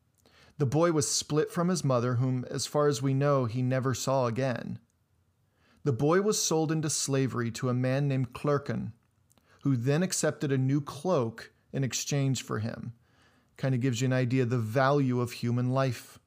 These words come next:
at the time. This new family was, was kind, and they raised this boy fairly comfortably, though, again, he was still a slave. When he was eight years old, this boy was found in one of the Rus towns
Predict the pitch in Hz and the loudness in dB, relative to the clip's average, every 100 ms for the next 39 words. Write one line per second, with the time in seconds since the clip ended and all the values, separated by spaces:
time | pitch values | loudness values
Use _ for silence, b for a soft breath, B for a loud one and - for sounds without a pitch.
0 | - - - - 113 50 123 - _ _ | -8 -8 -6 -8 -8 -8 -12 -14 _ _
1 | _ _ _ _ _ b b b 143 151 | _ _ _ _ _ b b b -2 0
2 | 170 196 220 - 151 165 190 208 156 139 | 2 2 0 -2 0 0 0 -2 0 0
3 | 120 B B B 139 - - 180 131 117 | 0 B B B -4 -2 0 2 4 2
4 | 147 - b b b 147 156 170 185 240 | -2 -6 b b b 0 2 4 2 2
5 | 202 160 - - 135 147 196 226 262 - | 0 -2 -2 0 0 2 0 -2 -2 0
6 | 196 214 147 117 117 117 _ - 131 135 | -2 0 -2 -2 -4 -6 _ -4 0 2
7 | 127 - _ 143 123 165 131 117 117 - | 0 -6 _ -8 -2 0 2 0 -4 -6
8 | - - - 123 131 113 165 131 107 - | -10 -12 -6 -2 0 0 0 -2 -2 -4
9 | 135 123 - - - _ _ _ _ _ | -4 -4 -8 -14 -18 _ _ _ _ _
10 | _ _ _ b b b 147 151 190 175 | _ _ _ b b b 2 4 4 4
11 | 185 240 180 190 156 165 165 147 165 - | 4 2 0 2 2 2 2 0 -2 -2
12 | 160 160 143 - 147 143 123 113 117 135 | 2 2 2 0 0 0 2 0 -2 -2
13 | 123 131 123 120 139 147 - 123 113 117 | -2 0 -2 0 0 0 -2 -2 -2 -4
14 | - | -6